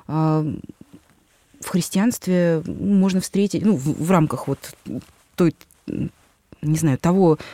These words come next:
а, современного извода христианства, как мы его сейчас понимаем, можно встретить, э, совершенно обратное отношение. Но это всего лишь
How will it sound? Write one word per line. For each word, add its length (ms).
а, 320
современного 720
извода 320
христианства, 480
как 160
мы 120
его 120
сейчас 420
понимаем, 640
можно 300
встретить, 520
э, 140
совершенно 460
обратное 440
отношение. 680
Но 160
это 160
всего 320
лишь 320